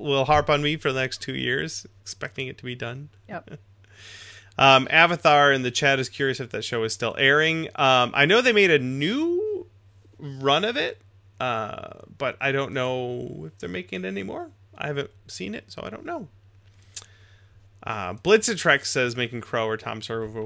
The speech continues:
Speaker 1: would be cool. Well, Blitzatrex, you should make Crow. And since you said it online on the internet, you have to do it. <laughs> Uh,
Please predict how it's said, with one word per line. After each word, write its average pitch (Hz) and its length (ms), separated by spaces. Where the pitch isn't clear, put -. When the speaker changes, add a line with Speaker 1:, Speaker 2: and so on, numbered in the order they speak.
Speaker 1:
would 110 100
be 117 100
cool. - 560
Well, - 140
Blitzatrex, 151 560
you 156 60
should 151 120
make 131 160
Crow. - 300
And 117 120
since - 220
you 117 60
said 143 240
it 147 80
online 131 420
on 117 140
the 117 80
internet, 110 340
you 120 100
have 110 160
to - 100
do - 100
it. 151 360
<laughs> - 60
Uh, 151 720